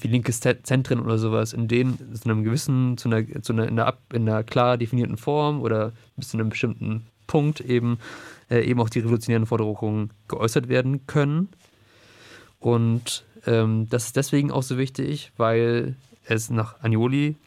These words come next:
darauf ankommt, dass eine gewisse Öffentlichkeit hergestellt wird und sozusagen das fast als etwas eigentlich, eigentlich, ähm, als, ja, feindlich gegenüber der, ähm, der, oder als antidemokratisch auf, weil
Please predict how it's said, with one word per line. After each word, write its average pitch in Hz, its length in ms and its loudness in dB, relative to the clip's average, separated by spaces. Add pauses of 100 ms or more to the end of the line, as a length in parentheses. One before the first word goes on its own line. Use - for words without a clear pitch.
(160)
darauf 123 220 0
ankommt, 143 520 0 (480)
dass 117 140 -2
eine 123 140 0
gewisse 113 200 -2
Öffentlichkeit 123 480 0
hergestellt 110 460 -2
wird 117 220 -6
und 110 160 -4
sozusagen 117 320 -4
das 113 140 -6
fast - 220 -4
als 113 140 0
etwas 120 240 -8
eigentlich, 113 180 -4 (160)
eigentlich, 113 520 -2 (240)
ähm, 107 500 0 (960)
als, 110 600 -2 (2000)
ja, 127 100 4
feindlich 135 480 2
gegenüber 113 540 0
der, 113 580 2 (1900)
ähm, 113 500 4
der, 113 300 2
oder 110 140 0
als - 140 -4
antidemokratisch 117 680 2
auf, 127 340 -4
weil 113 260 2